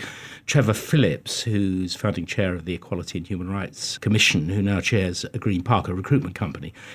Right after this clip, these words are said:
Uh, he said, People of colour seem to be super glued to the floor. He was talking there about the diversity of footsie boards. But what do you think he really meant by that?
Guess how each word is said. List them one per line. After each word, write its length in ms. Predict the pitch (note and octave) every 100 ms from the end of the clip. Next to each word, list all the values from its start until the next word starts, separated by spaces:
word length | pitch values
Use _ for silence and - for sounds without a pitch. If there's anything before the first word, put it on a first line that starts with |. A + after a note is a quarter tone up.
| -
Uh, 80 | -
he 160 | - C3
said, 320 | - B2 G#2
People 240 | D#3+ D#3
of 80 | D3+
colour 320 | - D3+ A#2
seem 240 | G#2 - B2+
to 60 |
be 120 | A2 B2+
super 420 | - E3 C#3 C#3
glued 500 | G2 B2+ B2 A#2 - - - _
to 80 | -
the 120 | A2+
floor. 520 | - - C3 F2 C#2
He 80 | A2
was 120 | G#2+
talking 280 | - A2+ -
there 140 | F#2+ F#2+
about 240 | G2 E2
the 80 | F2+
diversity 640 | F#2 F#2 G2+ F#2+ - F2+
of 100 | E2
footsie 580 | - G2 - - F2+ D#2+ - - -
boards. 360 | - G#2 D#2 -
But 120 | -
what 120 | G#3+
do 80 | G#3+
you 40 |
think 180 | - C#3+
he 100 | A#2
really 280 | A#2+ A2+ A2
meant 460 | G2+ G#2+ F2 - -
by 240 | C3+ C3 -
that? 320 | - -